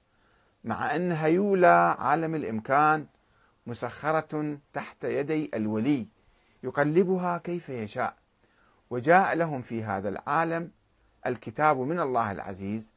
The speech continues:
الذي أخبر عنه رسول الله صلى الله عليه وآله وسلم على ما نقل، مخاطبا لأهل الجنة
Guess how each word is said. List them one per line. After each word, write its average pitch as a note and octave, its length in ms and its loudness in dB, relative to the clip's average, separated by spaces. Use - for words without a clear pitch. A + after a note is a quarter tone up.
الذي C3+ 380 -2
أخبر A#2 320 -4
عنه B2 500 -8
رسول E3 360 4
الله A#2+ 240 2
صلى G#2+ 220 -6
الله G#2 280 -2
عليه G2 480 -4
وآله G2+ 280 -4
وسلم E3+ 500 -2
على A3+ 300 8
ما E3 160 6
نقل، C3+ 480 2
مخاطبا F#3+ 580 4
لأهل C#3 400 2
الجنة A2 500 0